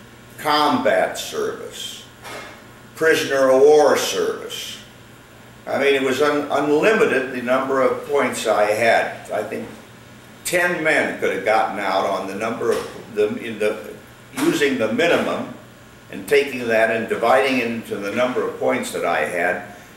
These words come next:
Ten men could have gotten out instead of one. I am all set to get the final boom and get one of those little ruptured ducts, they call them, and for your lapel button.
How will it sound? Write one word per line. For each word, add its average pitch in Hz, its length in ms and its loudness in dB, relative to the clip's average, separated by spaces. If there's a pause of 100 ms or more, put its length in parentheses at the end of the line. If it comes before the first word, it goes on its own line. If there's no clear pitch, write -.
(140)
Ten 143 380 -2
men 113 320 -2
could - 120 -4
have - 120 -6
gotten - 360 -6
out - 260 -10
instead - 340 -8
of 85 180 -10
one. 90 240 -4 (1500)
I 123 240 2
am 113 340 0
all 156 460 6
set - 680 0
to 107 120 0
get 104 380 -2
the 90 120 0
final 113 640 -2 (260)
boom - 580 4 (840)
and 113 280 -2
get 139 220 2
one 117 120 0
of 110 120 -6
those 107 260 0
little 143 300 2
ruptured 131 720 0
ducts, - 360 2
they - 320 -4
call 78 260 -4
them, - 160 -14 (140)
and - 180 -16
for 90 140 -8
your 92 220 -6
lapel 101 560 2
button. - 300 -6